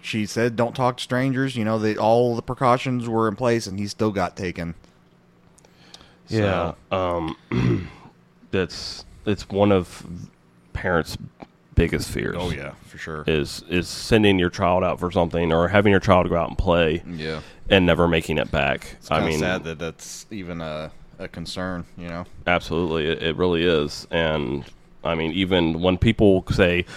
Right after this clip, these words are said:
Speaker 2: "Oh, it, they were simpler times back then," you know, you know that, that famous saying that everyone does,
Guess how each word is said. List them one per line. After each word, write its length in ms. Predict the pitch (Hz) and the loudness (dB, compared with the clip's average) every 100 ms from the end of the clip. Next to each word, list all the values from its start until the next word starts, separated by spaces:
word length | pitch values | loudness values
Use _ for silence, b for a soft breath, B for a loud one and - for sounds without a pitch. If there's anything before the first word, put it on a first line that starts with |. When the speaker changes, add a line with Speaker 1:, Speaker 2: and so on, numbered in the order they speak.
| B B - | B B 6
Speaker 2:
"Oh, 320 | 139 127 107 | 10 10 8
it, 140 | 120 | 6
they 140 | 117 131 | 6 6
were 140 | 110 | 4
simpler 360 | 104 180 165 160 | 2 2 4 4
times 400 | 165 180 175 139 | 2 2 0 0
back 300 | 131 117 - | -2 -2 0
then," 400 | 113 98 85 90 | 2 4 2 4
you 80 | 135 | 6
know, 120 | 170 | 6
you 140 | 185 208 | 8 6
know 80 | 170 | 8
that, 220 | 107 104 | 6 6
that 260 | 123 117 | 4 4
famous 420 | - 160 175 160 - | 2 2 2 2 -2
saying 560 | - 113 107 95 90 | -2 2 2 2 -2
that 160 | 90 87 | -2 2
everyone 460 | 101 104 98 95 | 4 4 2 -2
does, 340 | 87 85 78 | -2 -2 -2